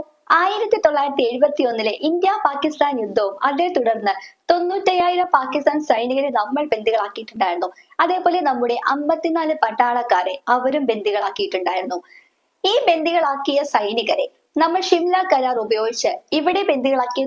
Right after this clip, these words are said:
തൊണ്ണൂറ്റയ്യായിരം പേര് നമ്മൾ വിട്ടുകൊടുക്കുകയും, എന്നാൽ നമ്മുടെ അമ്പത്തിനാല് സൈനികരുടെ കഥ ഇന്നും അവ്യക്തമാണ്. അതിൽ നമ്മുടെ കേരളത്തിലെ കെ പി മുരളീധരൻ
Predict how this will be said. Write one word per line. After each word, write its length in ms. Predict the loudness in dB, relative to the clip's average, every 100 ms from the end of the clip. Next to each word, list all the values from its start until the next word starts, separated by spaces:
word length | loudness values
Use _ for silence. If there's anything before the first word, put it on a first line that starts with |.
| 2
തൊണ്ണൂറ്റയ്യായിരം 720 | 2 0 -2 0 0 0 -2 -2
പേര് 180 | -2 0
നമ്മൾ 200 | 0 -2 -4
വിട്ടുകൊടുക്കുകയും, 680 | -6 -2 -2 0 -2 -2 -2 -2
എന്നാൽ 220 | -2 -2 -2
നമ്മുടെ 320 | -2 -2 -2 -2 -2
അമ്പത്തിനാല് 580 | -2 -4 -2 -2 -4 0
സൈനികരുടെ 540 | 0 0 0 0 0 0 0
കഥ 180 | 0 -2 -4 -20 _ -4
ഇന്നും 300 | -2 -2 -2
അവ്യക്തമാണ്. 600 | -2 -2 0 0 0 -4 -8 _ _ -2
അതിൽ 180 | 0 0 -2
നമ്മുടെ 240 | -2 -4 -2 -2
കേരളത്തിലെ 560 | 0 -2 -2 -2 -4 -4 -2
കെ 120 | 0 0
പി 100 | -2 -2
മുരളീധരൻ 480 | -2 -2 0 0